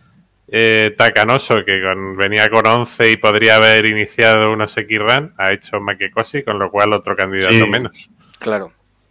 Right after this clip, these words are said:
Speaker 2: Sí, sí, sí, sí, sí, sí.
Speaker 3: Efectivamente.
Speaker 2: No, el re-, el
Speaker 3: Rubén.
Speaker 2: resto del, el resto del, del, perdona, del re-, el resto del Sanjaku.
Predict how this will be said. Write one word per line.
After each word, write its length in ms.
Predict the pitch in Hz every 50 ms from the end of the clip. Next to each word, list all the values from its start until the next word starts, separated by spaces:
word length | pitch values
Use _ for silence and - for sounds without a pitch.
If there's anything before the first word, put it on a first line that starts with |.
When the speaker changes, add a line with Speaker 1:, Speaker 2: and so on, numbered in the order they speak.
| _ _ _
Speaker 2:
Sí, 200 | - - 123 113
sí, 20 |
sí, 100 | 110 110
sí, 0 | 104
sí, 60 | 104
sí. 60 | 101
Speaker 3:
Efectivamente. 540 | 107 98 95 123 113 104 104 104 104 - 90 85 _ _ _ _ _ _ _ - - - - - - - - -
Speaker 2:
No, 120 | - 170 165
el 80 | 120
re-, 80 | - 123
el 80 | - 117
Speaker 3:
Rubén. 160 | 110 120 160
Speaker 2:
resto 200 | 190 185 208 160
del, 300 | 131 117 110 107 107 110 117
el 120 | 107 107
resto 280 | 110 139 151 - 185 160
del, 380 | 143 131 120 117 113 110 107
del, 420 | 107 110 107 107 107 104 104 104 101
perdona, 340 | 101 104 110 135 127 107 101
del 140 | 101 104 104
re-, 200 | - 135 143 156
el 60 | 139 117
resto 340 | 117 135 135 - - 170 160
del 520 | 156 139 120 113 107 104 104 101 95 92
Sanjaku. 480 | - - 95 - 123 - - 262 196